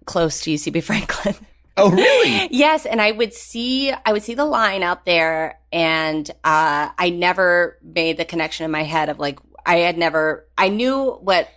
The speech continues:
Speaker 1: Upright Citizens Brigade was, the Comedy Central show, but I, I didn't know what this theater was. And then my friend and I went and saw a show there, and I was like, "Oh, this,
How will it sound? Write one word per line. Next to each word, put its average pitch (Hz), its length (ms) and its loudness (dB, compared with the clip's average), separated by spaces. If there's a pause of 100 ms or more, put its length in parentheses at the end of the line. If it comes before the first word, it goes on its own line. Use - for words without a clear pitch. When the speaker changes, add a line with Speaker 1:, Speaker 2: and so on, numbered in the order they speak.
Speaker 1:
Upright - 380 2
Citizens 175 420 -6
Brigade 156 400 -8
was, 151 240 -6
the - 80 -14
Comedy 151 360 -6
Central 139 680 -8 (360)
show, 87 540 -2 (300)
but 165 160 2
I, 156 320 2
I 170 100 0
didn't 170 320 0
know 151 680 -2 (320)
what 147 360 -6
this 143 240 -4
theater 143 340 -6
was. 131 540 -6
And 156 160 -4
then 147 460 -6 (120)
my 147 200 -8
friend 165 280 -2
and 156 140 -6
I 151 140 -8
went 143 340 -8
and 156 180 -14
saw 143 260 -6
a 135 40 -10
show 165 280 0
there, 120 260 -6
and 135 120 -8
I 143 60 -8
was 151 140 -12
like, - 240 -8
"Oh, 359 420 2
this, 349 220 -4